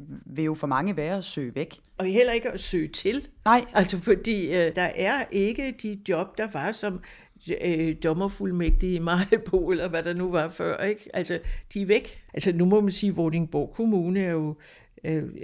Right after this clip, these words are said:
Speaker 2: ligner jo også lidt de her kommuner. Altså, de tre kommuner, som er optageområdet for sygehuset her, det er de tre kommuner i landet med lavest middellevetid.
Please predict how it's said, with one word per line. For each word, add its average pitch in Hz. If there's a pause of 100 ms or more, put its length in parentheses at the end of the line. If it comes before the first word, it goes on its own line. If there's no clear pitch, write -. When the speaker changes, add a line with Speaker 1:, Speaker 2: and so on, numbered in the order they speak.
(200)
Speaker 2:
ligner 170
jo 170
også 180
lidt 180
de 180
her 170
kommuner. 165
Altså, 156
de 294
tre 302
kommuner, 214
som 226
er -
optageområdet 170
for 156
sygehuset 170
her, 165 (380)
det 226
er 214 (100)
de 214
tre 220
kommuner 190
i 196
landet 170
med 175
lavest 147
middellevetid. 156